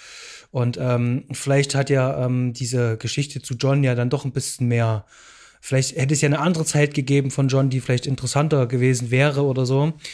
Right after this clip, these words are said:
Ähm, aber das ist ja jetzt hier Wunschdenken. Wir reden über genau diesen Film. Und ein Thema, was mir so ein bisschen aufgefallen ist, wo ich auch zu dir gesagt habe, so Mensch,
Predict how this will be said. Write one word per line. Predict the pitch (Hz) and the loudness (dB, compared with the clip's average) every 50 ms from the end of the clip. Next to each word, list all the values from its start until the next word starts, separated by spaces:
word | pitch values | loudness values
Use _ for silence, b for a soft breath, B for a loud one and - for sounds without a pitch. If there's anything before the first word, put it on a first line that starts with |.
| B B B B B | B B B B B
Ähm, | - 135 127 127 127 127 127 127 - - - | 0 2 2 4 4 4 2 0 -2 -4 -2
aber | - 139 131 143 131 127 - - _ | -2 0 2 2 0 -2 -6 -10 _
das | - 127 127 120 | -4 -4 -2 -2
ist | 120 120 | -2 -2
ja | 123 | 0
jetzt | 113 113 117 117 - | 0 0 0 -2 -2
hier | - 120 113 110 110 107 | -2 -2 -2 -2 -2 -2
Wunschdenken. | 117 139 151 175 170 - - 160 156 160 160 156 160 | 0 2 2 2 2 2 0 2 2 2 0 0 0
Wir | 143 139 131 | 2 2 2
reden | 135 143 139 147 | 2 2 2 0
über | 147 139 127 131 | -2 0 0 0
genau | 123 117 117 120 113 | 0 2 2 0 0
diesen | 113 151 190 - 175 | 0 -2 -2 -2 -4
Film. | - - - 135 139 156 | -4 -2 0 0 0 2
Und | 147 139 135 B B B B B B B B _ - | 0 -2 -4 B B B B B B B B _ 0
ein | - 160 220 285 294 | 2 4 4 4 4
Thema, | - 233 240 247 233 190 156 135 127 | 4 4 4 4 4 4 4 4 4
was | 127 143 - - | 2 2 2 2
mir | 208 | 0
so | 202 202 196 | 0 0 -2
ein | |
bisschen | 180 190 - - 175 | -2 -2 -4 -4 -4
aufgefallen | 170 196 - - - - - 180 160 165 | -4 -4 -6 -8 -12 -4 -2 -2 0 0
ist, | 170 165 - | -2 -2 -2
wo | 175 | -4
ich | 175 - | -4 -4
auch | 160 - | -6 -8
zu | - 147 | -8 -4
dir | 143 143 | -2 -2
gesagt | 139 139 143 156 160 160 - | -2 0 -2 -2 -4 -4 -6
habe, | 143 139 | -6 -4
so | - 131 | -2 0
Mensch, | 127 127 135 190 233 - - | 2 2 2 2 0 -2 -4